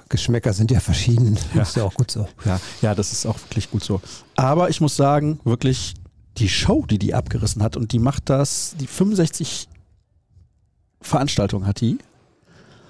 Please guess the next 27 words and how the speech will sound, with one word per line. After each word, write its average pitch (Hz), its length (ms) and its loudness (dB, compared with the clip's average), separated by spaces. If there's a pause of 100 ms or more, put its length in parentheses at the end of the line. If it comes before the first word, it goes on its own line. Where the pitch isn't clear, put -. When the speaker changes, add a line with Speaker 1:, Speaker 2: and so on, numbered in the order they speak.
(280)
Speaker 2:
das - 220 0
jedes 170 240 2
Mal 160 160 4
so 151 100 0
zu - 160 -4
machen, 160 300 2
und 147 120 0
dann 131 120 4
hat 143 140 0
die 139 60 4
ja 123 120 4
auch 120 240 0
fünf - 500 -4
Stück - 300 -2
in 131 80 0
fünf 131 240 0
Tagen 165 340 2
manchmal, 147 460 2
und 143 80 0
dann 131 100 2
denke 131 180 0
ich 131 120 -6
mir, 127 140 -2
boah, - 320 -6
mein 123 180 -10
lieber 165 340 -2
Mann, 165 240 -4